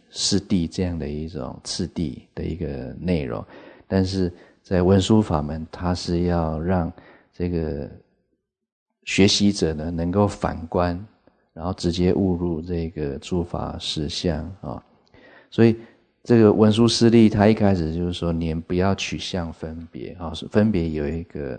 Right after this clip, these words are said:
法名为无碍，在我身上，哦，我身上还有所谓的无上这样的一个特质，哦，这些形容词都是在描述特质，没有这一些真实的法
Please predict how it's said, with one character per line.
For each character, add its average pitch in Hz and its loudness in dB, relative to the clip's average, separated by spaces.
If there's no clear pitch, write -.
法 62 -6
名 87 -2
为 87 0
无 78 -6
碍， 87 -6
在 107 2
我 78 -2
身 82 -6
上， - -8
哦， - -20
我 80 -6
身 95 2
上 95 2
还 85 2
有 82 2
所 - -6
谓 87 0
的 85 0
无 92 0
上 104 4
这 107 2
样 101 6
的 85 0
一 85 0
个 82 0
特 87 0
质， - -12
哦， - -16
这 127 8
些 113 10
形 101 4
容 101 8
词 90 0
都 92 4
是 95 -2
在 101 4
描 85 0
述 85 -2
特 90 2
质， - -12
没 107 6
有 104 8
这 95 2
一 95 4
些 92 0
真 95 2
实 - -4
的 - -8
法 - -12